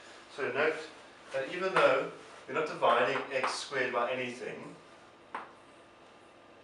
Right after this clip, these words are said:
we can consider it as x squared over one. Right. So, <clears throat> let's see.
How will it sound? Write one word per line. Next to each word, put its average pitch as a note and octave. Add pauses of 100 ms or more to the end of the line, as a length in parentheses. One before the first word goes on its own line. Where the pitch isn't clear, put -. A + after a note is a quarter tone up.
(180)
we -
can E3
consider C#3+
it C3+
as C3+ (100)
x C#3
squared B2+
over A#2
one. - (1300)
Right. - (1500)
So, - (640)
<clears throat> -
let's B2
see. -